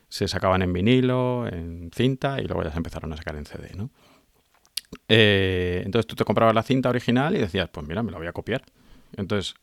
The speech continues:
había unos fabricantes que hacían unos reproductores que tenían doble pletina que se llamaban, que es que podías poner una cinta a un lado y otra virgen a otro, y en uno le dabas al play y en otro a grabar. Y te, y te grabas ese disco, ¿no?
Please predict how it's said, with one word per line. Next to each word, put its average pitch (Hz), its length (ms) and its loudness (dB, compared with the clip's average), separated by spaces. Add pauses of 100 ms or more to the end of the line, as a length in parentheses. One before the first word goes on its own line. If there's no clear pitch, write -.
había 87 800 -6 (340)
unos 101 180 -2
fabricantes 135 560 0
que - 100 -8
hacían 95 260 2
unos 92 260 0
reproductores 107 560 -4
que 104 100 -14
tenían 95 320 -4
doble 95 220 0
pletina 101 340 -4
que 98 80 -8
se - 120 -10
llamaban, 120 260 -2
que - 80 -6
es 120 100 -6
que - 160 -14
podías 90 260 -4
poner 104 200 -2
una 104 120 0
cinta 104 280 -4
a - 20 0
un 104 100 0
lado 117 200 -2
y 80 80 -4
otra 85 320 -4 (100)
virgen 107 420 -4
a 82 80 -8
otro, 247 280 -8 (960)
y 160 320 2 (280)
en 95 120 -2
uno 90 220 0
le 92 80 2
dabas 95 240 2
al 113 100 -4
play 165 260 -2 (100)
y 123 80 0
en 127 60 2
otro 123 180 -2
a 80 40 -2
grabar. 76 380 -8 (600)
Y 104 100 -2
te, 76 720 -6 (560)
y 107 100 0
te 90 80 0
grabas 87 360 2
ese 87 180 -10
disco, - 260 -12
¿no? 113 180 -2